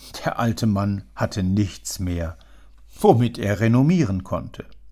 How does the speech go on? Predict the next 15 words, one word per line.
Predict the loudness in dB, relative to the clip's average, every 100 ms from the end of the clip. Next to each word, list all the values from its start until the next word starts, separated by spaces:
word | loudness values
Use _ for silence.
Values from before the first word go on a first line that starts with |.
| -20 -20 -20 -20 -20 -20 -20 -20 -10
"Fühlen | 6 8 10 6
Sie | 2 -4 -4
oben | 0 2 2 -2 -4
auf | -6 -2
meinem | 0 0 0
Kopf", | -2 -4 -6
fuhr | -8 -2 -2
der | -2
Ire | -2 -2 -2
fort | -2 -2 0 -2
und | -4 -2
nahm | -2 0 2 0
seinen | 2 2 2
Hut | 0 -2 -6
ab. | -14